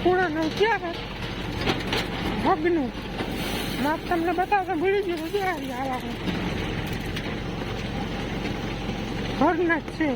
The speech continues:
ત્રીજા વર્ષના. અને નવ દાંડ મેં વાવણું થાય. સારાની કોર, પાંચની કોર, નવ વાયરું થાય.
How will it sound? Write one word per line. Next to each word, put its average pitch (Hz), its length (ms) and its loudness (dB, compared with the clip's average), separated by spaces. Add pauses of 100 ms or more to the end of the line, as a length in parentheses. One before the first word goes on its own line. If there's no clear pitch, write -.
(400)
ત્રીજા 339 300 0
વર્ષના. 208 440 -4 (1500)
અને 311 280 4 (2250)
નવ 415 280 6
દાંડ 403 260 2
મેં 339 180 0
વાવણું 349 440 0
થાય. 285 160 2 (2000)
સારાની 349 500 4
કોર, 381 200 0 (100)
પાંચની 330 400 2
કોર, 262 180 0
નવ 294 280 2
વાયરું 285 340 -2
થાય. 262 200 0